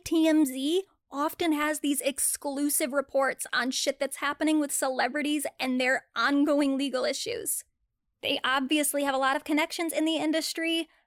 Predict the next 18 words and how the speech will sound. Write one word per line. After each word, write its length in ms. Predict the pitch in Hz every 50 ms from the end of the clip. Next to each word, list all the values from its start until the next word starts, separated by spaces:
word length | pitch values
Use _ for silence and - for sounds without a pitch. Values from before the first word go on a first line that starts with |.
| _ -
but 200 | 254 285 302 302
they 180 | 320 311 294 - -
also 520 | - 262 285 330 311 - - 349 359 311 -
are 160 | - 285 294
just 340 | 277 - 311 294 285 - - - _ -
everywhere. 840 | - 269 277 240 - - 269 240 226 - - - - - - 302 - _ _ _ _ _ _ _ _ -
They 160 | - 277 277 277
know 580 | 269 269 262 269 277 285 294 330 359 381 381 _ _ _
where 400 | - 233 226 240 254 262 294 320
stories 520 | 339 - - - 330 320 311 339 349 339 330
are 120 | 302 320
gonna 180 | 302 311 339 392
break, 440 | - - 277 262 330 381 _ - _ _ _ _ _ _ _ _ _ _ -
and 140 | 294 294 302
they 80 | 349
station 440 | 349 - - 427 453 480 - 370 302
people 220 | 302 294 285 - -
there. 300 | - - - 302 294